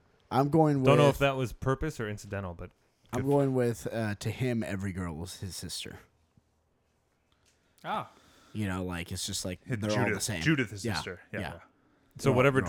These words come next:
Speaker 1: all the
Speaker 2: drove him
Speaker 1: same.
Speaker 2: to kill Judith drives him to kill all these other
Speaker 1: Yeah,
Speaker 2: girls.
Speaker 1: I, which we don't know,
Speaker 2: And,
Speaker 1: you know.
Speaker 2: and Bob.
Speaker 1: Yeah,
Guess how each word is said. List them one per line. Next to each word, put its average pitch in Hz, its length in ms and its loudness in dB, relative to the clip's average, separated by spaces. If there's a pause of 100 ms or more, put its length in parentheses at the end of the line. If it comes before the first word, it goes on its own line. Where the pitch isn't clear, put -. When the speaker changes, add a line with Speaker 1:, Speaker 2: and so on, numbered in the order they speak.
Speaker 1:
all 120 80 6
the 113 60 -4
Speaker 2:
drove - 20 -6
him 117 80 0
Speaker 1:
same. 113 60 -4
Speaker 2:
to 104 60 -4
kill 110 360 -2
Judith 95 600 -6
drives 95 300 -4
him 92 100 -14
to 92 60 -10
kill 95 240 -8
all 85 120 -6
these 85 180 -12
other 85 340 -18
Speaker 1:
Yeah, 95 260 -6
Speaker 2:
girls. - 260 -14
Speaker 1:
I, 95 180 -8
which 90 320 -10
we 95 100 -4
don't 87 200 -6
know, 87 260 -4 (240)
Speaker 2:
And, 107 160 -4
Speaker 1:
you 87 80 -4
know. 80 160 -8
Speaker 2:
and 101 180 -6
Bob. - 280 -10 (800)
Speaker 1:
Yeah, 82 180 -10